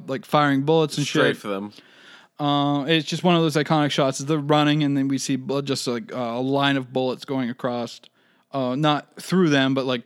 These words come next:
Speaker 1: beside them and shit as they're running away from it and shit. Uh, we then, uh, cut to a, I guess, uh, an Italian man fixing his car, 'cause I think we're in Italy at this point.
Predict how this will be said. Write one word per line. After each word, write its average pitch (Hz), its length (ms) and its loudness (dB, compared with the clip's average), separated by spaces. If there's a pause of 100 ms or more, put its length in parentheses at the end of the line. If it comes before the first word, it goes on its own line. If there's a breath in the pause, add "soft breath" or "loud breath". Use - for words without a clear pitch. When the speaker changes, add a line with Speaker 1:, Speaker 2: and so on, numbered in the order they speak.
(100)
Speaker 1:
beside 139 400 0
them 131 200 0
and 123 120 -4
shit 131 220 -2
as 123 140 -4
they're 135 120 0
running 131 320 0
away 120 240 -2
from 120 220 -4
it 113 60 -4
and 120 120 -4
shit. 117 240 -4 (800 soft breath)
Uh, 139 560 0
we 160 160 0
then, 156 300 0
uh, 139 380 -2 (260)
cut 160 220 -4
to 143 400 -2 (460 soft breath)
a, 143 240 -2 (340)
I 117 100 -6
guess, 139 280 -4
uh, 135 440 -2 (140)
an 139 240 -2
Italian 175 580 0
man 180 400 0
fixing 165 340 -4
his 143 120 -4
car, 170 460 0 (260)
'cause 135 160 -6
I 135 80 0
think 165 160 -2
we're 151 120 4
in 143 180 -2 (140)
Italy 165 340 0
at 156 100 -4
this 156 140 -4
point. 165 340 -2